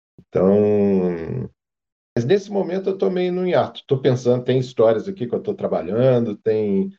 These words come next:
mas, engraçado, aquele tema ali, assim, que me bate, e, "Cara, eu tenho que fazer isso aqui." O,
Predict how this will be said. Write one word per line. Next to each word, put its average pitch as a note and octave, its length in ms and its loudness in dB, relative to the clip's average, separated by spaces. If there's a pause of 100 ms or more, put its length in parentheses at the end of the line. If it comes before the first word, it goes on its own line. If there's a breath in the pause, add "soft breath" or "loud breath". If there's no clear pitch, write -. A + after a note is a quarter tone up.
(300)
mas, G#2 640 2
engraçado, A2 520 2
aquele G#2+ 460 -6 (520)
tema C#3+ 200 0
ali, C3+ 160 -2
assim, C#3 300 -2
que C#3+ 100 -8
me C#3 100 0
bate, C#3+ 640 -2
e, C#3 240 -4
"Cara, C3+ 300 2
eu A2+ 100 -2
tenho C3 180 -4
que - 60 -18
fazer A#2+ 300 -2
isso B2 280 -6
aqui." - 160 -4
O, F#2+ 360 -4